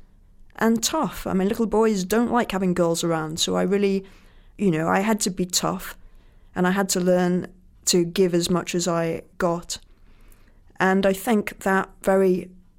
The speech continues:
tough male boarding school environment really made me who I am.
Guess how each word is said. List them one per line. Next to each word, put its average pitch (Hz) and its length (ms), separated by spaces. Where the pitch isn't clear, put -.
tough - 420
male 185 540
boarding 202 320
school 185 240
environment 180 800
really 208 640
made 202 260
me 190 140
who 196 180
I 175 220
am. 196 420